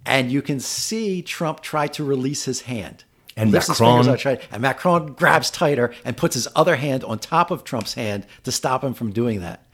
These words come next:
Speaker 1: And
Speaker 2: He
Speaker 1: then
Speaker 2: was
Speaker 1: pulls him closer to him.
Speaker 2: That's right.
Speaker 1: That was a power move beyond power moves.
Speaker 2: And you, you combine that with inviting Iran without getting permission, right?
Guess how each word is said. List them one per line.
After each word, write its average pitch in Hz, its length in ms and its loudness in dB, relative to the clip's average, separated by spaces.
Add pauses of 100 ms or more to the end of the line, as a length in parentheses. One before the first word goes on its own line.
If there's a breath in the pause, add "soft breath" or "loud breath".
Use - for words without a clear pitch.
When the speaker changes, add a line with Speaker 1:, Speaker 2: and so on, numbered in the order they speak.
(120)
Speaker 1:
And 123 160 0
Speaker 2:
He 117 60 8
Speaker 1:
then 101 60 2
Speaker 2:
was 101 100 4
Speaker 1:
pulls 170 240 4
him 143 120 0
closer - 460 -2
to 110 180 -10
him. - 200 -10
Speaker 2:
That's 98 220 0
right. 82 160 -2
Speaker 1:
That 143 280 0
was 123 320 -2
a 104 120 -6
power 143 480 -4
move 127 460 -2
beyond 107 380 -6
power 107 320 -8
moves. 87 380 -18 (120)
Speaker 2:
And 135 160 4
you, 131 140 4
you 139 180 0
combine 139 460 4
that 120 280 0
with 101 160 -2
inviting 104 440 2
Iran 90 440 0
without 98 440 2
getting 98 240 2
permission, 87 560 -4 (320 soft breath)
right? 87 260 -4